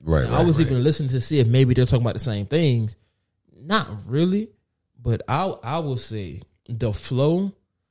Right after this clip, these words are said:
Speaker 2: I could hear it. You know what I'm saying? Now, is it a crazy flow that can't be duplicated? No.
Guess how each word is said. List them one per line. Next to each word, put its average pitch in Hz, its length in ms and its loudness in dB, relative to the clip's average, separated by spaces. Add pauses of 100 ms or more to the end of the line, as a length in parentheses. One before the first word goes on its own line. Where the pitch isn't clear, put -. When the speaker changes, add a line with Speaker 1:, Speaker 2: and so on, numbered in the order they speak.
(360)
Speaker 2:
I 240 100 -6
could 123 180 -8
hear 110 320 -4
it. - 160 -12
You 143 140 -14
know 131 60 0
what 123 60 0
I'm 120 60 0
saying? 123 300 0
Now, 107 260 0
is 123 180 2
it 120 80 2
a 98 120 -4
crazy 165 580 0
flow 160 340 -6
that 110 220 -4
can't 120 280 -4
be 110 120 -8
duplicated? 165 760 -2
No. 95 280 -6